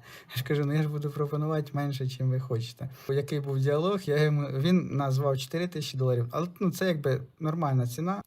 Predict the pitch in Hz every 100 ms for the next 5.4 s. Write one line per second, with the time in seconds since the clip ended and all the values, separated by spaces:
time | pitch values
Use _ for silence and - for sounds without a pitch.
0 | - 139 123 147 156 190 165 151 151 143
1 | 139 156 156 147 143 143 139 135 135 135
2 | 131 - 131 123 135 185 196 - 127 139
3 | 139 135 131 127 117 - 117 127 131 123
4 | 123 127 123 123 120 117 117 120 127 120
5 | 117 120 110 -